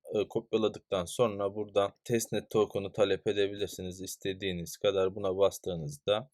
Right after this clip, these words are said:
e, şu şekilde başarılı iki yüz yazarsa, e, token'ınız hesabınıza geçecektir. Benim zaten hesabımda bir miktarda token var. Sonrasında MetaMask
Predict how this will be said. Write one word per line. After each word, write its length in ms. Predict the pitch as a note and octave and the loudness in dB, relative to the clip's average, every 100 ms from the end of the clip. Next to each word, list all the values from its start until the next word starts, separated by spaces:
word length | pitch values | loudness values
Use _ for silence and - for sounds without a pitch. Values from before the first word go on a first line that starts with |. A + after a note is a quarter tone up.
| - | -10
e, 80 | F#2+ | -8
şu 140 | - A2 | -6 -4
şekilde 600 | G#2+ G2 F#2 F#2 G#2 - - | -4 -4 -4 2 2 2 0
başarılı 540 | G#2 - G2+ F#2 F#2 F#2 | 2 4 4 2 -2 -2
iki 140 | - | -6
yüz 160 | G2+ F#2+ | -6 -4
yazarsa, 580 | G2 F#2+ E2 - B2 - - | 0 2 0 0 -2 -4 -6
e, 140 | F#2+ F#2 | -2 0
token'ınız 760 | A#2+ G#2+ - F#2+ B2 C#3+ - - | 2 0 0 -6 -4 -4 -6 -6
hesabınıza 840 | A2+ A2+ F#2 F#2 F#2 A2 C#3+ C#3+ - | 0 4 4 2 -6 0 0 0 -4
geçecektir. 680 | C#3 C#3 G2+ F2+ - A#2+ A#2 | -4 -4 -4 -4 -4 -4 0
Benim 240 | A#2 A2 | 0 4
zaten 300 | A2 G2+ G#2+ | 6 6 6
hesabımda 500 | G#2+ - G2 F#2 F#2+ | -2 4 4 4 -2
bir 120 | G#2 G2 | -2 -2
miktarda 480 | F2 - E2 F2 | -6 -4 -2 -2
token 480 | E2+ G2+ E2+ G#2+ A#2+ | 2 2 2 -4 0
var. 180 | G#2 - _ - | 0 0 _ -6
Sonrasında 840 | - D3 C#3 - G#2 A2+ C#3 C#3+ - | 2 4 4 2 0 2 2 0 -2
MetaMask 680 | A#2 A#2 A#2+ A#2+ B2 - | 0 4 4 4 0 -6